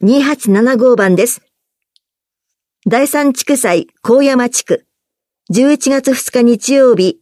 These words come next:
午前十時から午後一時まで。場所は高山小。お問い合わせは実行委員会の穂戸塚さんまで。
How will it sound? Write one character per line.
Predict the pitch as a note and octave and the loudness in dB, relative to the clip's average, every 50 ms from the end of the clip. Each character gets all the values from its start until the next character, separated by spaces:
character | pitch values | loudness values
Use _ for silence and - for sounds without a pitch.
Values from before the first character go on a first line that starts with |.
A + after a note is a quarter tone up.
| _ | _
午 | F#3+ G#3 C#4+ C4 | -4 -2 -2 0
前 | C#4 C4+ B3 A3+ | 2 2 2 2
十 | G3 B3 D4 D4 | 2 2 0 0
時 | B3 A3 A#3+ | 0 -2 -2
か | - A3 | -2 -2
ら | G3+ G3+ G3 - - | -2 -2 -2 -4 -4
午 | - G#3 B3+ C4 | -2 0 2 2
後 | A3+ G3+ | 2 2
一 | F#3 - C4 A#3 | 0 0 -2 0
時 | A3 G#3+ | 0 0
ま | F3 E3+ | 0 0
で。 | E3 E3+ - _ _ _ _ _ _ _ _ _ _ _ - | -2 -4 -6 _ _ _ _ _ _ _ _ _ _ _ -4
場 | A#3 A#3+ | -2 -2
所 | B3 - C#4 | 0 0 0
は | C#4 C4+ - - - | 0 -2 -4 -4 -2
高 | - A#3 B3+ C4+ | 0 2 2 2
山 | C4 B3+ A#3 A#3 | 2 2 0 0
小。 | A#3 - A3+ G3 G3 F3 - - _ _ _ _ _ _ _ _ - | 0 0 0 2 2 0 -2 -4 _ _ _ _ _ _ _ _ -4
お | A#3 | -2
問 | - C#4+ C#4 | 0 2 2
い | C4 | 2
合 | C4 | 2
わ | C4 | 0
せ | C4 B3+ B3 | 0 0 0
は | A#3 A#3 A#3+ A#3+ _ _ _ _ - | 2 0 -2 -4 _ _ _ _ -6
実 | G#3+ A#3+ - - | -4 -4 -4 -2
行 | - C#4+ D4 D4 | -2 0 0 2
委 | C#4+ | 2
員 | C#4+ C#4+ C4+ | 2 0 0
会 | B3+ - G#3+ G3+ F#3+ F#3 | 0 0 0 0 2 2
の | F3+ F#3 - - _ _ | 2 0 -2 -4 _ _
穂 | _ - G#3+ G#3+ | _ -4 -2 0
戸 | D4+ D4+ | 0 0
塚 | B3 B3 - G#3 | 0 -2 -2 -2
さ | - G3+ F3+ | -2 0 0
ん | F3 | 0
ま | E3+ E3 | 0 0
で。 | E3 D#3 - - | 0 -2 -4 -6